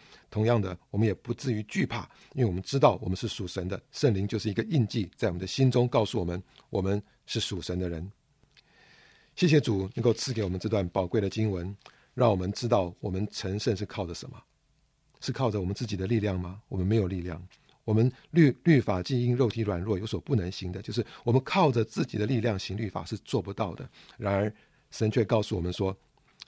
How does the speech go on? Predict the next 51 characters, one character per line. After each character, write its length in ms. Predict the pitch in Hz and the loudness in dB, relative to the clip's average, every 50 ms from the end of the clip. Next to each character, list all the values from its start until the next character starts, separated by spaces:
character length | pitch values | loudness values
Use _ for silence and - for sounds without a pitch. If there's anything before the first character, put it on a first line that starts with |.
| _ | _
他 180 | - - 113 110 | -2 0 2 2
给 140 | - 113 101 | 2 0 -2
我 40 | 90 | -2
们 120 | 87 92 | -2 -2
力 100 | 95 90 | -2 -4
量。 180 | 87 92 85 - - _ _ _ _ _ _ | -4 -4 -6 -8 -12 _ _ _ _ _ _
这 100 | - 147 | 0 2
个 60 | 127 | 2
力 80 | 127 127 | 4 4
量 180 | 127 123 113 | 4 4 4
是 80 | - 113 | 2 0
从 180 | - 113 107 | -2 0 2
哪 120 | 110 107 98 | 2 2 0
里 80 | 90 | 0
来 140 | 90 87 92 | -2 -2 -2
的？ 140 | 92 98 87 - _ _ _ _ _ _ | -4 -4 -6 -8 _ _ _ _ _ _
从 180 | - 117 117 123 | -2 0 0 2
神 240 | - - 123 117 120 | 2 2 4 4 4
来 160 | 110 95 95 | 4 2 0
的。 140 | 98 87 - - - - - _ | -2 -4 -6 -10 -18 -20 -8 _
耶 100 | - 120 | 2 2
稣 120 | 117 123 120 | 4 4 2
基 100 | - 120 | 2 4
督 140 | 110 117 | 4 4
替 240 | 113 - - - 160 | 4 2 2 2 2
我 80 | 117 95 | 2 2
们 100 | 90 95 | 2 0
了， 140 | 104 104 - _ | 0 -2 -2 _
付 180 | - - 135 | -2 0 2
上 140 | 113 - 113 | 4 4 4
了 80 | 107 95 | 2 2
赎 160 | - - 104 | 0 -2 -2
罪 100 | - 117 | -2 0
的 80 | 98 92 | -2 0
代 220 | - 117 101 95 | 0 0 0 0
价， 200 | 90 - 95 90 - - - - - - | -2 -4 -4 -6 -6 -12 -20 -20 -2 2
给， 180 | 123 113 107 - - - - - | 2 2 2 0 -6 -16 -20 -4
然 140 | - 110 107 | 0 2 4
后 100 | 117 113 | 6 4
呢， 100 | 110 107 135 | 4 2 4
让 260 | 143 147 160 139 127 | 6 8 8 8 8
我 140 | 113 101 98 | 6 6 4
们 180 | 95 98 110 - | 4 2 2 2
因 120 | 147 135 131 | 4 4 4
着 140 | 127 120 110 | 4 4 2
信 320 | - - - 135 110 95 - - | 2 2 2 2 2 2 0 -2
得 140 | - 113 | -2 2
到 160 | 104 113 110 98 | 4 4 4 4
了 100 | 101 104 | 2 0
一 60 | 104 | 0
个 200 | 98 107 98 | 0 0 -2